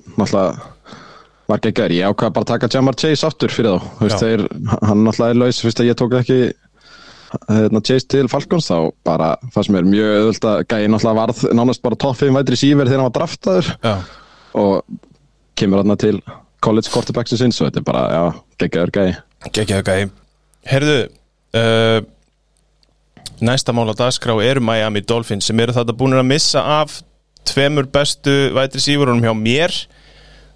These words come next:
Speaker 2: Þannig ég ætla að gera það sem að hefði meika fullkomið sens fyrir þá,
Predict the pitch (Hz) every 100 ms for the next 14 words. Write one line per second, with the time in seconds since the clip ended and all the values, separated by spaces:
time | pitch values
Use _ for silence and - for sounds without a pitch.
0 | - 110 107 117 143 147 139 135 135 127
1 | 139 139 131 123 120 117 107 - - _
2 | _ _ - - _ - 107 113 113 123
3 | 123 - 139 - 139 123 131 127 135 -
4 | 135 127